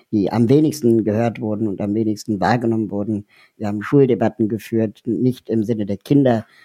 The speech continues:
sondern im Sinne der Eltern, damit sie wieder arbeiten gehen können. Also, ähm, nur weil ein Papier unterschrieben wurde, heißt es noch nicht, dass denn auch in der Realität der Menschen etwas sich wirklich verbessert hat.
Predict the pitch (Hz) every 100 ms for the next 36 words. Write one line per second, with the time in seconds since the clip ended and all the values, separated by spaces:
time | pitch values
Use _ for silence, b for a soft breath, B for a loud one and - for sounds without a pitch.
0 | b - 110 107 104 107 117 110 98 80
1 | 123 123 110 104 104 104 110 104 95 110
2 | 120 110 113 107 107 104 - 107 107 -
3 | B B B - 123 123 113 117 107 -
4 | 107 107 107 113 131 120 113 110 117 107
5 | 101 156 139 117 - 139 123 113 110 104
6 | 92 104 104 98 107 113 - 104 - 104
7 | 101 85 101 _ B B - 110 110 101
8 | 104 104 104 - 127 135 - 113 101 107
9 | 110 - 110 - 104 104 98 107 - 110
10 | 104 98 - 87 87 104 120 - 98 113